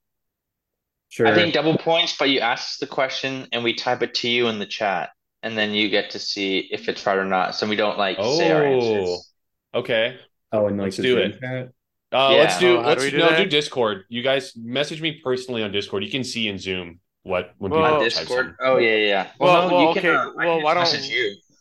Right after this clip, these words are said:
Speaker 4: why don't we just, why don't we just do the thirty seconds? We all type our answer, and then we all hit enter at the same time. And just do it, do it like that in the meeting chat, so we don't have to go back and forth, 'cause I only have one screen.
Speaker 3: Okay, yeah, we can do that
Speaker 2: Yeah,
Speaker 3: then.
Speaker 2: that's fine.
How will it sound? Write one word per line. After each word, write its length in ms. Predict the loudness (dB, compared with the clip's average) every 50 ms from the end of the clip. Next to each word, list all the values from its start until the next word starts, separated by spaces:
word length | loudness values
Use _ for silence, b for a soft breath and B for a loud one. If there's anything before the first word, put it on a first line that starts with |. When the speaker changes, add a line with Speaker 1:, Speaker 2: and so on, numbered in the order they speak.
| _ _
Speaker 4:
why 120 | -2 -2 -2
don't 140 | 0 -2
we 100 | -4 -6 -6
just, 280 | -6 -8 -8 -8 -8
why 100 | -8 -6
don't 100 | -4 -4
we 120 | -4 -6 -6
just 200 | -6 -10 -10 -8
do 120 | -6 -4 -2
the 100 | -2 -2
thirty 260 | -2 -2 -2 -2 -4
seconds? 460 | -4 -4 -4 -4 -4 -6 -8 -6 -8
We 120 | -6 -2
all 160 | 0 0 0 0
type 220 | -2 -4 -4 -4
our 80 | -6 -6
answer, 480 | -4 -6 -6 -8 -8 -6 -4 -4 -4 -4
and 200 | -4 -6 -6 -6
then 120 | -6 -6 -4
we 100 | -2 0
all 140 | 0 0 0
hit 160 | -2 -4 -6 -4
enter 260 | -6 -6 -6 -6 -6
at 120 | -8 -8 -8
the 80 | -12 -8
same 220 | -6 -6 -6 -4
time. 280 | -4 -4 -4 -4 -6 -10 _ _ _ _ _ _ _ _ _ _ _ _ _ _ _ _ _ _ _ _ _ _ _ _ _ _ _ _ _ _ _ _
And 100 | -10 -8
just 160 | -8 -8 -4 0
do 100 | 0 0
it, 220 | 0 0 -4 -6 -4
do 120 | -2 0
it 20 | 2
like 180 | 2 2 2 0
that 180 | 0 0 0 0
in 60 | -2
the 60 | -4
meeting 300 | -6 -6 -6 -8 -10 -8
chat, 320 | -6 -6 -4 -4 -6 -8 -12 _ _ _ -20
so 120 | -12 -8 -6
we 60 | -4
don't 140 | -4 -2 -4
have 140 | -4 -4
to 60 | -4 -4
go 80 | -4 -4
back 220 | -4 -6 -6 -6
and 80 | -8 -10
forth, 180 | -10 -10 -8 -8
'cause 100 | -4 0
I 120 | 2 2
only 200 | 2 2 0 0
have 140 | -2 -2 -2
one 180 | -4 -6 -8 -8
screen. 320 | -10 -10 -10 -10 -6 -2
Speaker 3:
Okay, 300 | -2 -2 0 0 0 2
yeah, 160 | 2 0 0
we 140 | 0 0 0
can 80 | 0 0
do 80 | 0 0
that 140 | 0 0 2
Speaker 2:
Yeah, 100 | 2 2
Speaker 3:
then. 100 | 2 2
Speaker 2:
that's 100 | 0 0
fine. 180 | 0 0 0